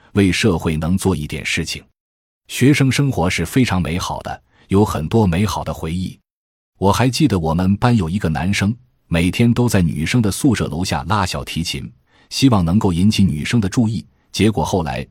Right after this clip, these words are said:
被女生扔了水瓶子。我还记得我自己为了吸引女生的注意，每到寒假和暑假都帮着女生扛包。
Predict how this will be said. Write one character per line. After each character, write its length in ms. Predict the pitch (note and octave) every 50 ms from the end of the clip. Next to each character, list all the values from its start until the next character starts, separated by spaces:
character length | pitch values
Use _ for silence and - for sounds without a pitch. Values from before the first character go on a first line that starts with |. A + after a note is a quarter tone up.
| _ _
被 140 | - F#2 F#2
女 240 | E2 C#2+ B1+ C#2 D#2+
生 200 | - - G#2 A2+
扔 140 | G#2+ A2+
了 80 | G#2 F#2
水 220 | E2 - - D2+
瓶 240 | - - - D#2+ E2+
子。 180 | - - - - _ _ _ _ _ _ _ _ _ _ _
我 140 | _ F#2 F#2+
还 180 | G2+ - A2+ B2+
记 160 | B2+ - D3+
得 140 | B2 G#2 F2+
我 160 | E2+ D#2+ D2
自 180 | - - A#2 F#2
己 340 | C#2+ - C#2 C2 C2+ - - _
为 120 | _ G2+ G2+
了 100 | F2 D#2+
吸 260 | - - - B2+ A2+
引 100 | G#2+ G#2+ G#2+
女 180 | F2+ C#2+ D2+
生 180 | - - A#2 A#2+
的 80 | - E2+
注 220 | - - A2 G2+
意， 120 | G2+ F#2 - _ _ _ _ _ _ _
每 200 | _ E2+ E2+ F#2
到 140 | F2 F#2+ F#2
寒 300 | F2 - - E2+ F2+ A#2
假 260 | A#2 - E2 D2+ C#2+ - _
和 220 | - - G2 F#2
暑 240 | - - - C#2+ -
假 240 | - - F#2+ E2 E2
都 180 | - A#2 G#2+
帮 160 | G#2+ A2+ A#2
着 120 | A#2+ G2 E2
女 200 | E2 D2+ C#2 D2
生 220 | D#2+ - G2 G#2+
扛 260 | G#2+ - - D#2+ E2
包。 220 | E2+ F2+ F#2+ A2